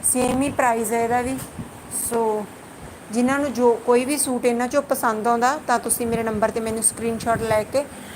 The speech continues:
ਭੇਜ ਸਕਦੇ ਹੋ। ਇੱਕ ਆਪਣਾ ਪੀਕੌਕ ਵਾਲਾ ਡਿਜ਼ਾਈਨ ਆ ਜੀ, ਇਹ ਵੀ ਬਹੁਤ ਫੇਮਸ ਹੈ। ਇਹ ਵੀ ਆਪਾਂ ਨੇ ਰ-, ਐਕਸਟਰਾ ਮੈਚਿੰਗ ਦੇ ਵਿੱਚ ਵੀ ਰੈਡੀ ਕੀਤੇ ਹੋਏ, ਮੈਚਿੰਗ ਵਾਲੇ ਵੀ ਮੈਂ ਤੁਹਾਨੂੰ ਦਿਖਾਉਣੀ ਹੈ। ਇਹਦੀ ਵੀਡੀਓ, ਫੁੱਲ ਵੀਡੀਓ ਵੀ ਆਪਾਂ ਜਲਦੀ ਹੀ ਅਪਲੋਡ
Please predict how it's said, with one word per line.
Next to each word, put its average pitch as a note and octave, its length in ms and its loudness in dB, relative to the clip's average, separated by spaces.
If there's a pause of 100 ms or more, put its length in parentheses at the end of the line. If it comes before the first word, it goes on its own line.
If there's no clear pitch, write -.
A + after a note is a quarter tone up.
(220)
ਭੇਜ C4+ 200 4
ਸਕਦੇ A#3 400 -2
ਹੋ। B3+ 60 0
ਇੱਕ B3 180 -4
ਆਪਣਾ B3 300 0
ਪੀਕੌਕ B3 540 -2
ਵਾਲਾ A3+ 260 4
ਡਿਜ਼ਾਈਨ G#3+ 440 0
ਆ A3 80 -2
ਜੀ, G#3 180 -8 (580)
ਇਹ A3+ 180 0
ਵੀ B3+ 180 2
ਬਹੁਤ A3+ 360 2
ਫੇਮਸ A3+ 420 -4
ਹੈ। B3 120 2
ਇਹ A#3 180 2
ਵੀ B3 140 4
ਆਪਾਂ A#3+ 240 2
ਨੇ C4+ 220 -2 (760)
ਰ-, A3 100 4
ਐਕਸਟਰਾ A#3 480 4
ਮੈਚਿੰਗ A#3+ 400 2
ਦੇ B3+ 80 4
ਵਿੱਚ B3+ 200 -4
ਵੀ C4+ 120 0
ਰੈਡੀ B3 240 4
ਕੀਤੇ B3 240 0
ਹੋਏ, C4 100 2
ਮੈਚਿੰਗ A3+ 340 -2
ਵਾਲੇ A3 200 2
ਵੀ A3 80 -4
ਮੈਂ A#3 140 -2
ਤੁਹਾਨੂੰ A3 200 -6
ਦਿਖਾਉਣੀ A#3 300 -2
ਹੈ। - 60 -6
ਇਹਦੀ A#3+ 200 2
ਵੀਡੀਓ, A#3+ 220 2
ਫੁੱਲ A3+ 220 0
ਵੀਡੀਓ A3+ 320 2
ਵੀ A#3+ 100 4
ਆਪਾਂ A#3 200 2
ਜਲਦੀ G#3+ 360 2
ਹੀ A#3+ 200 0
ਅਪਲੋਡ A3 360 0